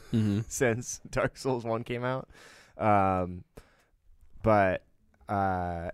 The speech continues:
Speaker 1: I know it, I know, you know, I know it does get harder as, as we get through. Uh, I had to kinda, like, change up my play style, 'cause by the time I think I played three and beat three, I was very much just, like, a,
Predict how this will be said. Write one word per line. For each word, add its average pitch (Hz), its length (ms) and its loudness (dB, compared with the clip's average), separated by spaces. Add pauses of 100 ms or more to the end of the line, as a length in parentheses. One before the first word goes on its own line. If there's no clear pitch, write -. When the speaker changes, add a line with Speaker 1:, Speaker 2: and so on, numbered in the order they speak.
(100)
Speaker 1:
I 101 140 0
know 107 160 2
it, - 180 -2
I 107 140 -2
know, 110 400 -2
you 110 140 -4
know, 80 100 -4
I 90 100 -4
know 92 140 -2
it - 80 -6
does 87 180 -4
get - 180 -10
harder 92 720 2
as, 85 600 -8 (960)
as 85 160 -6
we 87 80 -4
get 85 220 -6
through. 82 460 -4
Uh, 98 340 0 (720)
I 101 100 0
had 123 180 0
to 110 60 -8 (140)
kinda, 156 240 -2
like, 107 200 -2
change 98 300 -2
up 104 120 0
my 87 140 -2
play 92 220 -4
style, 135 500 0 (340)
'cause 104 140 -2
by 117 120 4
the 113 80 4
time 127 560 0 (140)
I 113 120 -2
think 110 200 -6
I 104 80 2
played 98 340 -2
three 104 420 -2
and 95 100 -4
beat 98 220 -4
three, 101 480 -2
I 90 100 -2
was 92 120 -2
very 101 220 2
much 98 220 -4
just, - 160 -8
like, 98 160 -2
a, 90 440 -2